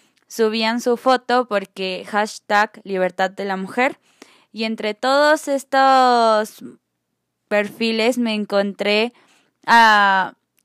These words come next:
un hombre, un chavo de mi edad, o un poco más grande, poniendo un estado que decía, "Qué suerte tengo de vivir en la época donde se normalicen las fotos en calzones", haciendo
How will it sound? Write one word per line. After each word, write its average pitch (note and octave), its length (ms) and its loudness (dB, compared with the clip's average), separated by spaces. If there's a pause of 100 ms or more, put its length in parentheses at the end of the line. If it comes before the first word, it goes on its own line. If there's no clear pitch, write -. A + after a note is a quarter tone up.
un B3+ 300 -4
hombre, B3+ 400 -2
un A#3 200 -4
chavo A3+ 500 0 (280)
de G3+ 100 -4
mi F#3 220 -6
edad, F3+ 300 -4 (1120)
o A3 120 -4
un A#3+ 180 -2
poco B3 280 0
más B3+ 220 0
grande, C4 480 -2 (560)
poniendo A3+ 420 0
un A3+ 100 -2
estado A3 380 0
que G#3+ 100 -6
decía, G3+ 520 -8 (460)
"Qué E4 140 -4
suerte E4+ 440 -2
tengo D#4+ 500 0
de F4 100 -4
vivir A#3+ 300 -4
en B3+ 160 -4
la A3+ 140 -2
época B3 400 -2
donde A#3+ 280 2
se G#3 140 -8
normalicen G3+ 800 -2
las G#3 220 0
fotos G3+ 440 -4
en G3+ 140 -8
calzones", E3+ 720 -8 (1200)
haciendo C4 480 0